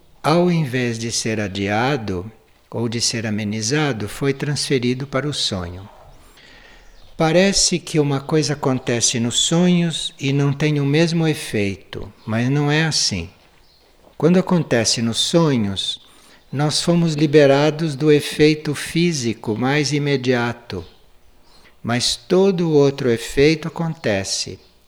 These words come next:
todo o outro efeito é produzido no plano astral e no plano mental. É que nós não temos a memória completa do sonho, mas no sonho,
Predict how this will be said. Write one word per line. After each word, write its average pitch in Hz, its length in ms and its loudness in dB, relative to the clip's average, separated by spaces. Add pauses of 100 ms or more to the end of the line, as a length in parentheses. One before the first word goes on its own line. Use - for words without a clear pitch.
(120)
todo 170 380 2
o 135 60 2
outro 117 280 0
efeito 143 480 0
é - 20 -6
produzido 107 880 -4 (760)
no 101 320 -6
plano 92 640 -6
astral 117 880 -4 (240)
e 107 80 -6
no 107 140 -4
plano 113 320 -2
mental. 123 680 -6 (720)
É 123 80 -4
que - 140 -4
nós 170 200 0
não 175 160 0
temos 135 380 -2
a 131 60 0
memória 123 400 0
completa 127 840 -4
do 113 140 -8
sonho, 95 640 -4 (720)
mas 135 320 -2
no 131 160 0
sonho, 139 680 0